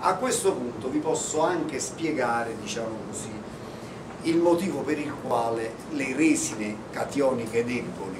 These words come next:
così come pure le resine anioniche deboli, presentano qualche vantaggio, diciamo così, rispetto alle resine cationiche forti, alle resine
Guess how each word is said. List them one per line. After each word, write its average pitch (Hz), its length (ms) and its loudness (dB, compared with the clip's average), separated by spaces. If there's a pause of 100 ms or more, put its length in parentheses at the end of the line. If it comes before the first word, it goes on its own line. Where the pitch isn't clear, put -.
così 117 240 -4
come 110 180 -2
pure 107 400 -4
le 95 180 -6
resine 101 480 -4
anioniche 107 540 -4
deboli, 92 460 -6 (440)
presentano 127 760 4
qualche 139 440 2
vantaggio, 131 800 2 (100)
diciamo 107 400 -6
così, 117 280 -8 (140)
rispetto 120 1040 -2 (180)
alle 107 760 0 (960)
resine 127 520 2
cationiche 117 580 -2
forti, 95 480 -8
alle 107 260 -6
resine 95 460 -8